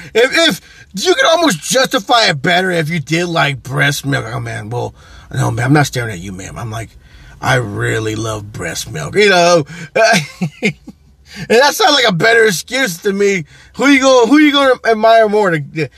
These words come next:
the guy just like, "Oh, I just wanna stare at your fat ass titties." To a man like, "I just really want some of your breast milk. I, I, you know, just, mm, just, oh my God." You know? <laughs> So,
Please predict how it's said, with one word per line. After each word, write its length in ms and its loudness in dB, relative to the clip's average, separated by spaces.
the 80 -4
guy 280 2
just 200 -4
like, 140 -2
"Oh, 40 -6
I 140 -2
just 100 -12
wanna 140 -14
stare 220 -14
at 60 -18
your 100 -20
fat 260 -12
ass 180 -12
titties." 420 -10
To 160 6
a 40 4
man 300 4
like, 180 0
"I 100 -10
just 260 -14
really 260 -16
want 200 -16
some 180 -12
of 40 -14
your 100 -14
breast 380 -10
milk. 340 -12
I, 160 -8
I, 200 -2
you 220 -6
know, 100 -6
just, 320 -10
mm, 360 -2
just, 320 -8
oh 200 4
my 140 -4
God." 200 -2
You 140 6
know? 500 2
<laughs> 60 -20
So, 420 -6